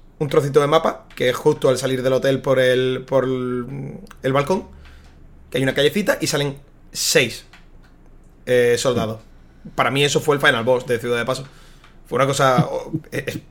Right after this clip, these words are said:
Speaker 1: pero horrenda, grotesca, diría.
Speaker 2: Sí, pues es interesante que en dificultades altas,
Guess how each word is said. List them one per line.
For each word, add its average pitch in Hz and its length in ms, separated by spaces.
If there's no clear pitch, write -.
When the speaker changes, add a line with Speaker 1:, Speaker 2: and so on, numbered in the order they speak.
Speaker 1:
pero - 200
horrenda, 131 480
grotesca, 131 680
diría. 139 280
Speaker 2:
Sí, - 100
pues 135 160
es - 80
interesante 170 600
que 151 40
en 143 80
dificultades 113 540
altas, 143 460